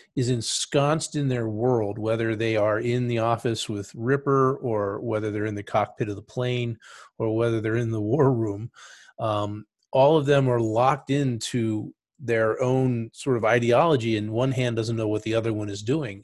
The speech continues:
And, and Ripper, who <laughs> goes off of his nut and orders this attack <laughs> because of fluoridation, um, i-, is, you know, ensconced in his own mind in a sense.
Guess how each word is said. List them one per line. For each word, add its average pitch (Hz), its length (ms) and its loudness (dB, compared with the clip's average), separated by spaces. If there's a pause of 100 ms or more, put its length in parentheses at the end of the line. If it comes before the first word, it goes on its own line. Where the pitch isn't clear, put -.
And, 101 300 -10 (200)
and 104 240 -8
Ripper, 120 440 0 (520)
who 113 240 0 (260)
<laughs> - 260 -20
goes 127 240 2
off 139 240 4
of 127 80 0
his 113 200 0
nut 127 260 0 (580)
and 117 160 -4
orders 123 400 2
this 120 180 0
attack 143 640 -2 (200)
<laughs> 139 100 -6 (640)
because - 320 4
of 175 120 2
fluoridation, 139 800 2 (580)
um, 113 380 -2 (680)
i-, 143 60 0 (180)
is, 131 540 0 (880)
you 190 120 -10
know, 135 160 0
ensconced 151 640 2
in 151 80 6
his 127 120 4
own 127 200 4
mind 139 440 2
in 98 100 -6
a 95 40 -8
sense. - 580 -6